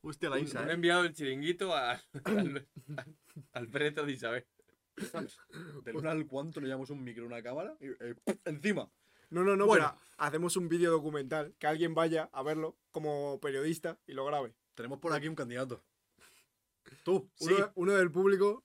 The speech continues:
Speaker 3: nuestro am-, nuestro gran amigo y seguidor.
Speaker 1: Tenemos ya
Speaker 3: Lo
Speaker 1: una misión
Speaker 3: podemos
Speaker 1: para ti.
Speaker 3: hacer, ¿eh?
Speaker 1: Tenemos
Speaker 3: Ten-,
Speaker 1: una misión
Speaker 3: tenemos
Speaker 1: para
Speaker 3: los medios para ir, ¿eh?
Speaker 2: Un reportero,
Speaker 3: Dice que
Speaker 2: o sea,
Speaker 3: sí,
Speaker 2: está
Speaker 3: dice que
Speaker 1: Sí,
Speaker 3: sí, vale.
Speaker 1: ¿te apuntas?
Speaker 3: ¡Vamos! <clears throat> Se ha apuntado a esta
Speaker 1: Corre,
Speaker 3: gran
Speaker 1: por
Speaker 3: aventura de Quien La Baja.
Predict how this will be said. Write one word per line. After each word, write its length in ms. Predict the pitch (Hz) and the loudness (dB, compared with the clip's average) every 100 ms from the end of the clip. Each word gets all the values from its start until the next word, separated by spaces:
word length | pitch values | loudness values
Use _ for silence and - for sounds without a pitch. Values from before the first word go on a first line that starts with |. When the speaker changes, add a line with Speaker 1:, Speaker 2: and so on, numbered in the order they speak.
| _ | _
Speaker 3:
nuestro 420 | 156 143 139 143 135 | -10 -8 -4 -2 -2
am-, 160 | 135 - | -4 -8
nuestro 420 | 165 160 160 151 | -8 -6 -4 -4
gran 200 | 147 160 | -2 -2
amigo 280 | 170 170 165 | 0 0 0
y 40 | |
seguidor. 460 | 156 151 147 156 - _ _ _ _ _ _ _ | 0 0 0 -4 -6 _ _ _ _ _ _ _
Speaker 1:
Tenemos 320 | 131 151 156 | -2 0 2
ya 120 | 160 | 6
Speaker 3:
Lo 140 | 180 | 6
Speaker 1:
una 120 | - 170 | 6 6
misión 20 | 196 233 | 6 6
Speaker 3:
podemos 40 | |
Speaker 1:
para 120 | 226 185 | 6 6
ti. 80 | |
Speaker 3:
hacer, 200 | 185 208 151 | 6 4 2
¿eh? 180 | 160 - _ _ | -2 -6 _ _
Speaker 1:
Tenemos 100 | 147 | 0
Speaker 3:
Ten-, 100 | 175 | 0
Speaker 1:
una 60 | |
misión 180 | 170 160 | 2 0
Speaker 3:
tenemos 180 | 160 185 226 | 2 6 6
Speaker 1:
para 40 | 214 | 8
Speaker 3:
los 80 | 185 | 6
medios 440 | 190 202 175 139 | 6 6 4 2
para 280 | - 147 147 | -2 0 2
ir, 160 | 165 139 | 0 -2
¿eh? 160 | 143 - _ _ _ _ _ _ _ _ _ - | -8 -14 _ _ _ _ _ _ _ _ _ -14
Speaker 2:
Un 120 | 120 | -6
reportero, 420 | 131 107 170 208 | -4 -4 0 8
Speaker 3:
Dice 140 | 240 | 8
que 60 | 240 | 8
Speaker 2:
o 60 | 240 | 6
sea, 160 | 208 185 | 6 4
Speaker 3:
sí, 80 | - | 2
Speaker 2:
está 200 | 151 190 202 | -8 2 8
Speaker 3:
dice 100 | 233 | 10
que 140 | 247 | 10
Speaker 1:
Sí, 60 | 247 | 10
Speaker 3:
sí, 60 | 233 | 10
vale. 240 | 233 247 | 12 12
Speaker 1:
¿te 60 | 214 | 8
apuntas? 680 | 214 285 254 - 214 185 - - - - - - - - - - - | 8 12 12 12 12 8 -4 -6 -2 -2 -2 -6 -6 -12 -12 -12 2
Speaker 3:
¡Vamos! 360 | 302 262 185 - | 6 6 6 2
<clears throat> 120 | - | 2
Se 100 | - | 8
ha 40 | |
apuntado 380 | 226 247 220 220 | 8 8 8 10
a 40 | 170 | 8
esta 320 | - - 180 | 4 4 6
Speaker 1:
Corre, 140 | 185 | 8
Speaker 3:
gran 120 | 180 190 | 6 6
Speaker 1:
por 100 | 196 | 4
Speaker 3:
aventura 420 | 190 180 180 170 | 2 2 2 4
de 80 | 160 | 2
Quien 140 | 165 | 2
La 60 | 156 | 4
Baja. 280 | 151 139 | 4 2